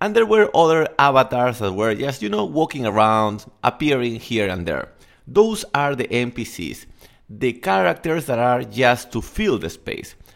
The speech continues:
And that's why I decide that I should create an episode about this, because nowadays most of the people are just N P Cs. They are there, you know they breathe, but you don't know if they think.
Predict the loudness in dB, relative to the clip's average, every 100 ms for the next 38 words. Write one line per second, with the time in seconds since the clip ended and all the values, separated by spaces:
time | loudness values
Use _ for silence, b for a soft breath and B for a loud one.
0 | b -4 -2 -2 0 0 0 -4 -14 -4
1 | -2 0 -2 -4 -2 0 0 -2 -2 -4
2 | -4 -4 -6 -6 -2 0 -2 -6 -8 -2
3 | -2 -2 -8 -8 -4 -4 -2 -4 -6 -12
4 | B B B -4 -2 -2 0 0 0 -2
5 | -2 -4 -4 -4 -4 -6 -6 -4 -4 -2
6 | -4 -2 -2 -2 -6 -6 -6 -6 -8 -6
7 | -8 -8 -10 -4 -2 -2 -4 -6 -2 2
8 | 2 0 B B B B -2 0 -2 -2
9 | -2 -2 -2 -2 0 -2 -4 -14 -4 -2
10 | -2 -10 -8 -6 -2 -2 0 -2 -2 -8
11 | -6 -2 -2 -4 -12